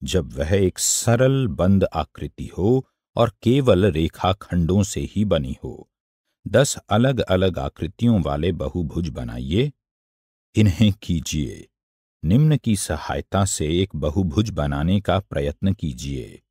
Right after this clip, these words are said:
एक, माचिस की पांच तीलियां। दो, माचिस की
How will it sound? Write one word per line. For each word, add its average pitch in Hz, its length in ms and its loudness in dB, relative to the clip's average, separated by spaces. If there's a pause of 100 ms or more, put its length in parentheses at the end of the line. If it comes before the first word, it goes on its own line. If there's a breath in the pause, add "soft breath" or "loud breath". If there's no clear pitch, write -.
(480)
एक, 90 420 0 (360)
माचिस 87 540 0
की 113 180 0
पांच - 520 -6 (100)
तीलियां। 90 560 0 (680)
दो, 85 400 0 (280)
माचिस 104 460 2
की 139 180 -2